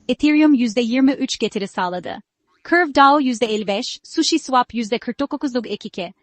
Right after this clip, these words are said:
X R P yüzde yirmi dört nokta dokuz, Solana yüzde sekiz nokta iki ve B N B yüzde beş nokta dokuz yükseldi.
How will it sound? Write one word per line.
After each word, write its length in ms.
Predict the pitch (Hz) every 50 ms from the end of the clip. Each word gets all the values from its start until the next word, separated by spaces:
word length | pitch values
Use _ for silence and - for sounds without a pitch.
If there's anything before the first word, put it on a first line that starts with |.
| _ _ _ _ _ -
X 240 | 285 - - -
R 160 | 302 269 269 277
P 120 | - 294
yüzde 320 | 294 285 247 254 220 -
yirmi 320 | 240 220 226 262 262 269 262
dört 180 | 294 302 302
nokta 320 | 294 294 262 240 233 226 180
dokuz, 360 | 214 190 - - 190 185 185 - - - _ _ _
Solana 400 | - - - 285 285 294 302 311
yüzde 280 | 302 254 240 208 240 220
sekiz 380 | - - 285 294 - 311 254
nokta 240 | 240 240 226 196 202
iki 340 | - - - 202 175 175 196 _ _ -
ve 160 | 233 247 202
B 40 | 254
N 280 | 247 269 254 254 240 214
B 40 |
yüzde 480 | 247 240 233 214 226 202 - 240 208 175
beş 260 | 262 302 330 - -
nokta 240 | 277 233 226 240 -
dokuz 340 | 220 202 - 240 220 190 -
yükseldi. 580 | 196 - - - 190 180 175 170 - - 214